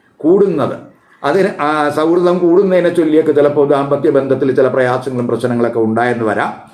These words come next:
അപ്പൊ അവിടെയൊക്കെ ഒന്ന് ശ്രദ്ധിച്ച് പോവുക. അതുപോലെ കുടുംബജീവിതത്തിലോട്ട് വരുമ്പോൾ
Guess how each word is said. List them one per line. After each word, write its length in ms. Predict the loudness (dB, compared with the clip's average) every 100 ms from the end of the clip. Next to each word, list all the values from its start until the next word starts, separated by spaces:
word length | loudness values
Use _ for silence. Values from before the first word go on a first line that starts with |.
| _
അപ്പൊ 140 | -6 -2
അവിടെയൊക്കെ 580 | 0 0 0 -2 -4 -6
ഒന്ന് 180 | -4 -2
ശ്രദ്ധിച്ച് 440 | -4 -4 -6 -6
പോവുക. 720 | -2 0 0 0 -2 -6 -14 _ _ -10 -2
അതുപോലെ 260 | 2 2
കുടുംബജീവിതത്തിലോട്ട് 1120 | 4 2 2 2 2 2 2 2 2 2 -2 -2
വരുമ്പോൾ 380 | -2 0 0